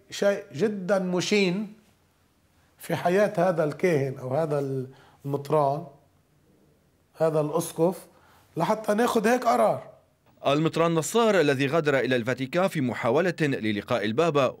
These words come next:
Speaker 2: أو كبار المسؤولين كان قد عرض عليه تولي منصب مطران أوروبا، إلا أنه رفض بحسب مصادر الجديد، لا سيما أن هذه المطرانية تعد المدخل إلى الجنوب ولها أهمية معنوية لمسيحيي جنوبي لبنان.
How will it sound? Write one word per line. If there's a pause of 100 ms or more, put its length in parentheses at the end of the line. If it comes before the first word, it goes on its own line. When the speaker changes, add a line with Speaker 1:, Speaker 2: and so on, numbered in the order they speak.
(100)
Speaker 2:
أو
كبار
المسؤولين (360)
كان
قد
عرض
عليه
تولي
منصب
مطران
أوروبا، (380)
إلا
أنه
رفض (100)
بحسب
مصادر
الجديد، (120)
لا
سيما (300)
أن
هذه
المطرانية (100)
تعد (100)
المدخل
إلى
الجنوب
ولها
أهمية
معنوية (300)
لمسيحيي
جنوبي
لبنان.